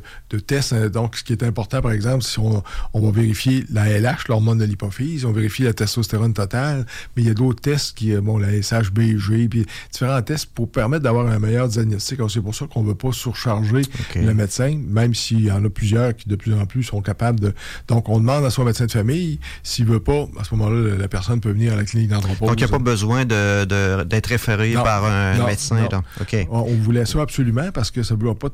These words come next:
Speaker 1: euh, tenir le patient en otage. Si
Speaker 2: OK.
Speaker 1: le médecin de famille ne
Speaker 2: Ouais.
Speaker 1: peut pas ou croit pas, mais là,
Speaker 2: C'est
Speaker 1: t'es,
Speaker 2: ça,
Speaker 1: t'es comme
Speaker 2: ben
Speaker 1: coincé
Speaker 2: ouais.
Speaker 1: à ce moment-là, là, tu sais.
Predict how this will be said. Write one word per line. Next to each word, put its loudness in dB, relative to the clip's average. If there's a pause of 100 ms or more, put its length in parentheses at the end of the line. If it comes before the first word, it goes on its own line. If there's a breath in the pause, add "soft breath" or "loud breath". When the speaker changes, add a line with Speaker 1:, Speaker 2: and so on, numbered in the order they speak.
(160)
Speaker 1:
euh, -4
tenir 0
le 0
patient 0 (300 loud breath)
en 2
otage. 0
Si 0
Speaker 2:
OK. 2
Speaker 1:
le 2
médecin 2
de -6
famille 2
ne -4
Speaker 2:
Ouais. 0
Speaker 1:
peut 2
pas -2
ou 2
croit -2
pas, -2
mais 2
là, 0
Speaker 2:
C'est -12
Speaker 1:
t'es, -2
Speaker 2:
ça, -2
Speaker 1:
t'es 2
comme 0
Speaker 2:
ben 0
Speaker 1:
coincé 0
Speaker 2:
ouais. -4
Speaker 1:
à -4
ce -6
moment-là, -2
là, -2
tu -8
sais. -6